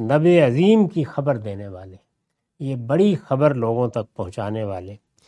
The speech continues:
اس میں یہ اندیشہ تھا کہ اس عقیدے کے بارے میں اول تو فلسفیانہ منہ شگافیوں کی بنا پر ترددات پیدا ہوں گے،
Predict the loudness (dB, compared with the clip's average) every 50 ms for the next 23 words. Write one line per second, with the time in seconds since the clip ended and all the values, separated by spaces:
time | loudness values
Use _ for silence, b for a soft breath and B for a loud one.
0 | b b b b b b b _ -10 -6 -6 -6 -4 0 2 2 4 4 4 2
1 | 0 0 -2 -2 -2 -2 -4 -2 0 -2 -2 -2 -2 -6 -6 -6 -8 -10 _ _
2 | _ _ _ _ _ _ _ _ _ -8 -6 -4 -4 -4 -4 -6 -6 -6 -4 -6
3 | -4 -2 -2 -2 -2 -2 -2 -4 -4 -4 -4 -4 -4 -4 -4 -4 -4 -4 -6 -8
4 | -10 -14 _ _ _ _ _ _ _ _ _ _ _ -12 -12 -10 -6 -4 -4 -4
5 | -4 -4 -2 0 0 0 0 -2 -6 -12 _ _ _ _ _ _ _ -10 -8 -8
6 | -10 -12 -12 -10 -8 -6 -6 -4 -4 -2 -2 -2 0 0 -2 -2 -4 -8 -14 _
7 | _ _ -10 -8 -8 -8 -8 -8 -10 -8 -4 -4 -4 -4 -2 -2 0 0 0 -2
8 | -4 -6 -6 -6 -6 -4 -4 -4 -4 -4 -4 -4 -4 -4 -6 -8 _ _ _ _
9 | -10 -8 -6 -6 -6 -8 -8 -6 -6 -6 -6 -6 -8 _ -4 -4 -2 -2 -2 -2
10 | 0 0 0 -2 -2 -4